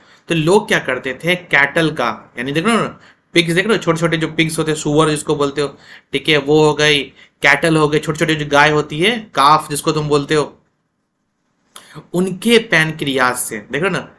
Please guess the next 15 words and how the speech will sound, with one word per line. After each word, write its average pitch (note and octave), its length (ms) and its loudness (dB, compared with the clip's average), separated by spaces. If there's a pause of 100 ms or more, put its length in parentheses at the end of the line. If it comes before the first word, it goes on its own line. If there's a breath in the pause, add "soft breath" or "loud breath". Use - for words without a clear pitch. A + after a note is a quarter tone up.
(100)
क्या D#3 140 4
बोल D3 160 4
रहा B2 120 -2
है? - 120 -12 (380 loud breath)
"Pancreas F3+ 720 2
was E3 260 2
removed D3 580 2 (640 soft breath)
from D#3 280 2
slaughtered F3 560 2
animals D#3 480 0
and D3 240 -4
purified D#3+ 560 0
for D3+ 160 0
human C3+ 400 -6
use।" A2+ 200 -6